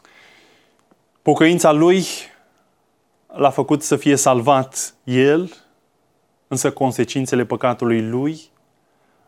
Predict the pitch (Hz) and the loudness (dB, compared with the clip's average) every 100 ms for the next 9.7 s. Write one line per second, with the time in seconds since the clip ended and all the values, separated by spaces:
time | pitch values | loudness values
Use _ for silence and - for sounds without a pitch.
0 | - 131 131 123 117 127 120 123 113 120 | -6 -6 -4 -6 -2 -2 -2 -2 -2 0
1 | 120 120 - _ - 117 107 101 90 85 | 0 -2 -6 _ -4 0 0 -2 -6 -14
2 | - _ _ _ _ _ _ _ _ _ | -20 _ _ _ _ _ _ _ _ _
3 | _ _ _ _ - 139 143 147 147 139 | _ _ _ _ 0 4 4 6 6 6
4 | 135 131 - 135 135 135 135 131 - 143 | 6 2 -4 -2 2 2 2 0 0 0
5 | 127 123 120 131 143 131 123 127 127 127 | 0 0 0 0 4 4 4 4 2 2
6 | - 156 135 123 135 139 135 135 156 147 | 2 2 4 2 0 2 2 2 2 2
7 | - 92 - _ _ _ _ _ _ _ | 0 -4 -6 _ _ _ _ _ _ _
8 | _ _ _ _ _ _ _ _ _ _ | _ _ _ _ _ _ _ _ _ _
9 | - 127 123 120 120 117 | -12 -8 -4 -4 -4 -6